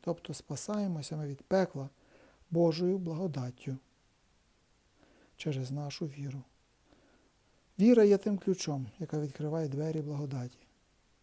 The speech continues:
щоб увійти і спастися. Господь Бог зі своєї сторони забезпечує нас своєю благодаттю, а ми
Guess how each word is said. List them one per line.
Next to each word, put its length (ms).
щоб 220
увійти 500
і 60
спастися. 680
Господь 360
Бог 480
зі 100
своєї 380
сторони 420
забезпечує 640
нас 180
своєю 320
благодаттю, 680
а 140
ми 420